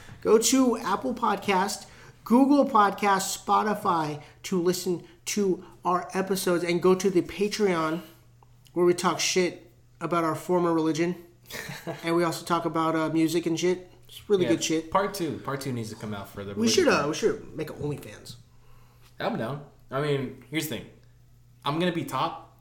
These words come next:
Speaker 2: You're gonna be bottom. So
Speaker 1: No, no, but, like, just do, like,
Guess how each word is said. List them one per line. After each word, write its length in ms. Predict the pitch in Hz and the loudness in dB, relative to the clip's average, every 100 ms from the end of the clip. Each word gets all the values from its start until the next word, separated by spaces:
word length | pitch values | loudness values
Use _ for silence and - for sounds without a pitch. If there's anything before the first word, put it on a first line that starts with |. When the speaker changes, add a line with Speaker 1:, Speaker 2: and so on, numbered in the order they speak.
| - | -10
Speaker 2:
You're 120 | 120 | -8
gonna 120 | 120 | -6
be 60 | 113 | -4
bottom. 360 | 104 117 139 - - - _ _ | -4 -6 -8 -12 -20 -20 _ _
So 400 | - 123 107 - | -10 -6 -6 0
Speaker 1:
No, 120 | 254 302 | 6 8
no, 180 | 262 165 | 8 6
but, 180 | 208 220 | 6 6
like, 180 | 175 151 | 4 0
just 220 | 190 - | -6 -4
do, 260 | 156 185 175 | 0 2 2
like, 360 | 147 131 - | -2 -8 -14